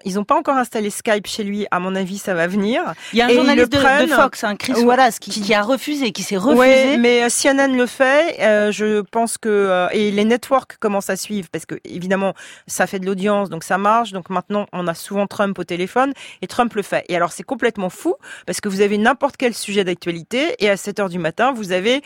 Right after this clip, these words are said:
Speaker 1: Nous avons joint Donald Trump au téléphone. »
Speaker 2: Mhm.
Speaker 1: Alors, il est dans sa salle de bain, il commente.
Speaker 2: Mais ça veut dire qu'il
Speaker 1: Oui.
Speaker 2: est toujours aussi efficace, même quand il est absent.
Speaker 1: Oui, oui, mais il y a un vrai phénomène d'audience sur Trump. Moi, je,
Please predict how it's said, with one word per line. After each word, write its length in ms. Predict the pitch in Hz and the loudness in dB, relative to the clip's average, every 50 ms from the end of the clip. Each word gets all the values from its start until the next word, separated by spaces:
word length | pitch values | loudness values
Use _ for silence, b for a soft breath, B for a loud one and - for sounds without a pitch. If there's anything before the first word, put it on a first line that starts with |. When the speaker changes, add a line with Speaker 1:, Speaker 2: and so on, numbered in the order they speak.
| B B B B B B | B B B B B B
Speaker 1:
Nous 300 | 220 240 302 349 370 320 339 | 4 6 6 6 6 6 6
avons 240 | 330 302 285 294 294 | 4 4 2 -2 -2
joint 280 | 269 254 277 285 311 320 | 0 2 4 4 4 4
Donald 320 | 302 285 247 233 233 233 | 4 2 2 2 2 0
Trump 260 | - - 302 294 294 254 | 0 0 2 2 2 0
au 60 | 254 | -2
téléphone. » 640 | - - 240 220 214 170 139 165 170 185 202 269 | 0 2 4 4 4 2 2 2 2 4 4 4
Speaker 2:
Mhm. 60 | 294 226 | 4 2
Speaker 1:
Alors, 180 | 160 160 175 | 0 0 0
il 100 | 180 175 | -2 -4
est 40 | 180 | -4
dans 120 | 180 180 | -4 -4
sa 140 | 170 - 170 | -4 -6 -8
salle 200 | 160 - 175 170 | -6 -4 -6 -4
de 100 | 156 160 | -4 -4
bain, 300 | 151 147 156 165 196 233 247 | -2 0 0 2 2 0 -2
il 80 | 214 | -2
commente. 580 | - - 170 160 160 165 190 226 277 302 339 320 - | -2 -2 -2 -2 0 0 2 2 2 2 0 0 -2
Speaker 2:
Mais 80 | 202 | -2
ça 140 | 175 160 254 | 0 2 2
veut 80 | 233 254 | 0 0
dire 120 | 320 359 | -2 0
qu'il 100 | - - | 2 4
Speaker 1:
Oui. 80 | 233 233 | 4 4
Speaker 2:
est 140 | 220 - _ - - | 2 0 _ -12 -6
toujours 240 | - 269 262 294 262 | -4 -2 0 0 0
aussi 180 | 254 - - | -2 -2 -4
efficace, 360 | 233 196 202 - 302 269 - | -8 -6 -2 -2 -2 -2 0
même 260 | 226 226 240 285 330 302 | 0 2 4 4 2 2
quand 200 | 269 226 - 233 | 0 -2 -4 -4
il 60 | 226 | -6
est 140 | 277 - 226 | -4 -2 -2
absent. 400 | 202 - - - - - 311 247 | -4 -2 -4 -4 0 0 0 2
Speaker 1:
Oui, 200 | 247 262 302 349 381 | 4 4 4 4 4
oui, 160 | 359 359 330 | 4 2 2
mais 180 | 269 226 220 214 | 2 2 2 0
il 60 | 208 | 2
y 80 | 208 | 2
a 80 | 214 202 | 4 4
un 240 | 202 196 151 190 208 | 4 2 2 0 -2
vrai 220 | 196 208 220 233 | -2 0 -2 -2
phénomène 440 | 226 - 220 208 196 196 190 190 190 | -2 -2 -4 -4 -2 -2 -2 -2 -2
d'audience 340 | 175 190 175 190 185 190 - | -4 -4 -4 -4 -6 -6 -6
sur 140 | - 170 - | -10 -12 -8
Trump. 340 | - - 240 262 269 214 - - | -2 0 0 0 0 -2 -4 0
Moi, 320 | 226 233 254 262 269 262 - 185 | 2 4 4 4 4 2 0 -4
je, 480 | 202 190 202 208 202 196 185 180 170 - | -6 -4 -2 -2 0 0 0 -2 -4 -6